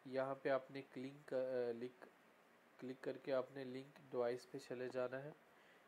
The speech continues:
तो जैसे कि आप देख सकते हैं कि यहाँ पे जो device है इसके ऊपर हमने यहाँ पे click करके finger, अप-, अगर आपका security है तो आपने कर देना है। तो जो mobile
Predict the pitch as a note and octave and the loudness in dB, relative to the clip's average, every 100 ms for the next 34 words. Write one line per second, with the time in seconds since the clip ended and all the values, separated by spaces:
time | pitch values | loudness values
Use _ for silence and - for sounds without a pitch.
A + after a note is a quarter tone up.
0 | - E3 D3+ C#3+ C#3+ E3+ E3+ E3 D3 C3 | 2 2 4 2 2 4 10 10 10 6
1 | C3+ - D#3 - D#3+ D#3 D3+ D3+ C3+ B2 | 2 0 -4 -2 0 0 0 -2 -2 -2
2 | B2+ C3+ D3+ - D3 C#3 C3 C3 B2 B2+ | 0 0 0 0 0 0 -2 2 4 2
3 | - C#3 C3+ - - C3 - C3+ C3+ B2+ | 0 -2 -2 -8 -2 -2 -2 -4 -4 -6
4 | C3 C3 - C3 A#2+ B2 B2 - C3 B2+ | -10 -10 -12 -4 -2 -2 -4 -8 -8 -6
5 | - B2+ - B2 A#2+ A#2+ B2+ B2+ B2+ B2+ | -6 -8 -8 -10 -10 -6 -6 -4 -6 -8
6 | - C#3+ B2 A#2 B2 A#2+ - B2+ - B2 | -8 -2 0 2 2 2 -2 -6 -4 -4
7 | B2 C3 B2+ A#2+ B2 A#2+ A#2 A#2 A#2 - | -2 -2 0 0 0 -4 -4 -4 -10 -12
8 | - - - - - - C#3+ C3+ - - | -20 -20 -20 -20 -20 -4 0 0 -4 0
9 | D3 D#3+ E3+ D#3+ D#3 E3 | 8 8 8 10 10 10